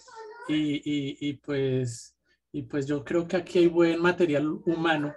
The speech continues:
pues, son excelentes las intervenciones de ustedes para, para desarrollar esta propuesta. Simplemente quería, quería dejar ahí, eh,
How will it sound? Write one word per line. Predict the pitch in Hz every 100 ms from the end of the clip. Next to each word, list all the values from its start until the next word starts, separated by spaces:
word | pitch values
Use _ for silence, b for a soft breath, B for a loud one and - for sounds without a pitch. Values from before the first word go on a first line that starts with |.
| -
pues, | 147 - - _ _ _ -
son | - 147 151
excelentes | 175 165 - 151 139 131 151 147 147
las | 156 -
intervenciones | 156 147 139 123 117 135 151
de |
ustedes | 156 - 135 139 -
para, | 151 147 123 117 b b b b _
para | - 143 139
desarrollar | 131 147 139 131 143
esta | 160 208 196
propuesta. | 196 220 214 - _ _ _ - -
Simplemente | - 170 165 175 170 165 180 170
quería, | 170 151 135 135 - _ _ _ _
quería | 151 147
dejar | 147 147 160
ahí, | 156 156 156 139 -
eh, | 151